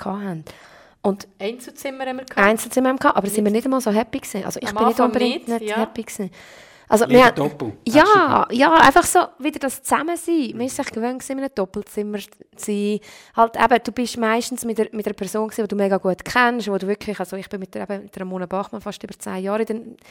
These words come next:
Speaker 1: im Zimmer gewesen und wir haben es so gut gehabt. An Ta-, an guten Tagen haben wir geredet miteinander, an wenigen guten Tagen haben wir nicht geredet miteinander oder gerade umgekehrt, an den guten Tagen haben wir nicht miteinander geredet, weil es ja nichts zu reden für den hat und wenn wir etwas zu reden gehabt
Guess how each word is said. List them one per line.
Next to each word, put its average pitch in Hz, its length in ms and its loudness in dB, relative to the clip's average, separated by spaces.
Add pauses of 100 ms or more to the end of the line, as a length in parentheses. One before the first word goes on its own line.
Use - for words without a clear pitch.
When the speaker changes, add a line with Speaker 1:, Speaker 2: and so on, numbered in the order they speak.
(260)
Speaker 1:
im 220 160 -4
Zimmer 233 300 0
gewesen 220 300 -2
und 185 180 -4 (400)
wir 208 100 2
haben 240 80 2
es - 240 -8
so 269 160 2
gut 269 300 0
gehabt. 240 260 -2
An 214 140 -10
Ta-, 220 200 0
an 214 80 -4
guten 233 280 -6
Tagen 208 220 -4
haben 208 80 -4
wir 196 60 -6
geredet 233 320 -2
miteinander, 226 480 -4
an 190 60 -2
wenigen 208 200 -2
guten 202 220 -8
Tagen 196 220 -4
haben 185 80 -2
wir 190 60 -6
nicht 226 180 -4
geredet 233 220 -4
miteinander 226 400 -6
oder 180 80 -10
gerade 196 180 -8
umgekehrt, 220 500 -8
an - 60 -12
den - 60 -20
guten - 260 -10
Tagen 214 180 -8
haben 202 100 -6
wir 190 40 -6
nicht 220 120 -4
miteinander 214 360 -8
geredet, 208 220 -6
weil 196 80 -6
es 190 100 -14
ja 190 80 -6
nichts 202 240 -8
zu 214 80 -10
reden 214 200 -8
für - 80 -20
den 208 140 -8
hat 214 140 -12
und 190 120 -16
wenn 196 200 -12
wir - 640 -12
etwas 208 280 -4
zu 208 120 -4
reden 214 240 -2
gehabt 208 160 0